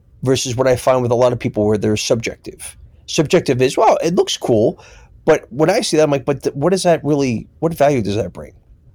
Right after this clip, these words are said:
I mean, if you want, you want cool, okay, but that cool is like fashion. It, it changes every season. And that's not what I do. So I look to make stuff that's gonna be for longevity, like,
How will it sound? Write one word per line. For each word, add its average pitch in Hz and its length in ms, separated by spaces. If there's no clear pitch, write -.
I 147 60
mean, 151 100
if 151 100
you 208 100
want, 269 200
you 170 100
want 277 180
cool, - 340
okay, 131 240
but 170 220
that 156 240
cool 269 220
is 180 80
like 143 140
fashion. 156 420
It, 104 140
it 131 100
changes 135 400
every 117 400
season. - 400
And 131 300
that's 151 280
not 147 100
what 127 120
I 104 100
do. - 320
So - 160
I 139 100
look 165 200
to 143 80
make 120 200
stuff - 260
that's 110 220
gonna 110 180
be 101 240
for 107 220
longevity, 101 560
like, 113 180